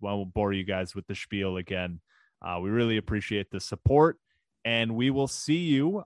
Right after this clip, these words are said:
on Monday, win, lose, or draw. I don't think it's possible to draw in college football. I don't know,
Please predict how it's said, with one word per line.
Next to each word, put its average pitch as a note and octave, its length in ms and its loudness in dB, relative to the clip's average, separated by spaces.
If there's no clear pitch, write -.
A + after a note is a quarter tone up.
on C3 340 -2
Monday, D#3 560 0
win, C#3+ 320 -2
lose, C#3+ 300 -2
or C3 80 -2
draw. G2 420 -4
I A2 100 -4
don't C#3+ 180 -2
think B2 140 -4
it's A2+ 140 -6
possible G2 440 -6
to F#2 80 -6
draw E2+ 300 -6
in F2+ 120 -14
college E2 240 -10
football. E2+ 400 -14
I F#2 60 -6
don't F#2+ 80 -6
know, F2+ 200 -6